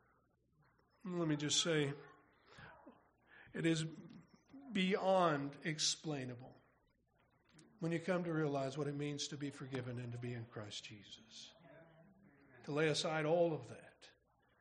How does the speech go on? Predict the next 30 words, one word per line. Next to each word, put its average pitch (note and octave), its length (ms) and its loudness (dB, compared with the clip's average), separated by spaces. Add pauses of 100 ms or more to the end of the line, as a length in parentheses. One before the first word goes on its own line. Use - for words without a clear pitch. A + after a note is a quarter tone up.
(140)
And F3 120 4
not F3 200 6
one F3+ 140 0
person E3 340 0
who's D3+ 160 0
ever D#3+ 200 -2
done D3 180 0
that's C3+ 240 -4
ever C3+ 160 -4
regretted C3+ 440 -4
it. - 320 -12 (1600)
Not F3+ 200 8
one F#3 180 6
person E3 360 4
who D3+ 100 4
has C#3+ 120 2
ever D#3+ 280 4 (220)
found E3 400 4
peace F#3 300 0
with D#3 220 -2
God C#3+ 400 2 (240)
has D#3 140 -2
ever D3 180 2
found D3+ 320 2
it C#3+ 160 0
a D3+ 60 -4
thing D3 300 0
to B2+ 40 -4
be C3 140 2
despised. - 1040 -4